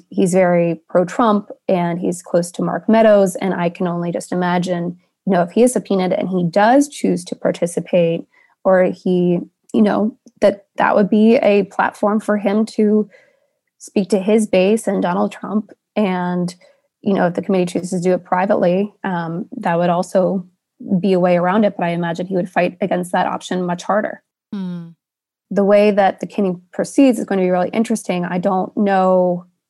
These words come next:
Speaker 1: how that shakes up. And that's something that we've been watching is do, does the committee go after their own members and, and seek to subpoena them? Um, they've, they've sort of been inevitably approaching that point where to get the full story,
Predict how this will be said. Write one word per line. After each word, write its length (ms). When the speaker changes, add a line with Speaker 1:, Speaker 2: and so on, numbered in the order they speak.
Speaker 1:
how 180
that 160
shakes 280
up. 120
And 80
that's 160
something 140
that 140
we've 180
been 160
watching 420
is 160
do, 640
does 140
the 80
committee 220
go 160
after 200
their 140
own 160
members 400
and, 260
and 180
seek 180
to 80
subpoena 520
them? 280
Um, 120
they've, 200
they've 300
sort 320
of 100
been 240
inevitably 420
approaching 460
that 220
point 320
where 300
to 80
get 100
the 80
full 140
story, 560